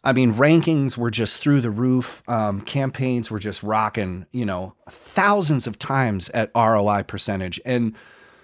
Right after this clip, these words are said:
that's the truth. But it only happened when Paul and Jake came together. You can have a great vendor and a great leader, but if they don't come together,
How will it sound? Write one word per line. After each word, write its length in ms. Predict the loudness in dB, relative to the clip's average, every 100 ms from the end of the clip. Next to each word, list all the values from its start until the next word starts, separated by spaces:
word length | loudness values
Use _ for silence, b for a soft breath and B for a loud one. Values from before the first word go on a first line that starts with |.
| B _
that's 280 | 2 2 0
the 100 | -6
truth. 480 | -4 -2 -2 -4 -12 2
But 140 | 2
it 180 | 2 -2 2
only 380 | 4 4 4 0
happened 520 | 0 -2 0 0 2
when 180 | 0 -2
Paul 680 | -4 2 6 6 4 0 -4
and 220 | -4 -4
Jake 520 | -2 0 -2 -4 -14 b b b -6
came 360 | 0 2 0
together. 560 | -2 -4 -2 -2 -4 -12 B B
You 120 | -2 0
can 140 | 0
have 280 | 0 2 2
a 40 |
great 240 | 2 2 2
vendor 360 | 2 2 2
and 120 | -2 -4
a 40 |
great 280 | -4 -4 -2
leader, 420 | -2 0 -2 -6
but 120 | -4 -4
if 120 | -2
they 140 | -2
don't 320 | 0 2 0 0
come 240 | -4 -2
together, 560 | -4 -4 -4 -6 -12